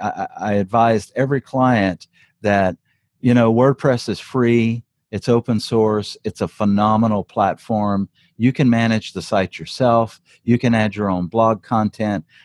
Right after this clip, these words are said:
There's a couple of things I don't recommend you do, and that is security, updates, and, um, and hosting, you know, and that kind of stuff. I, I, I, I told them they needed to leave to a professional.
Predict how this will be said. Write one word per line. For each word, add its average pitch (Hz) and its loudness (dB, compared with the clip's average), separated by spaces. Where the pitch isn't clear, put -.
There's 104 0
a 98 -6
couple 120 0
of 104 -2
things 113 -2
I 92 0
don't 107 0
recommend 107 0
you 113 0
do, 101 -2
and 101 2
that 113 2
is 101 -2
security, 156 0
updates, 123 -2
and, 95 0
um, 95 -2
and 98 -4
hosting, 101 -2
you 113 -2
know, 98 -2
and 104 0
that 165 2
kind 190 0
of 151 0
stuff. 151 0
I, 127 2
I, 127 -2
I, 120 -4
I 123 -2
told 143 0
them 127 0
they 131 2
needed 160 0
to 151 -6
leave 147 -2
to 170 -2
a 160 -4
professional. 156 -4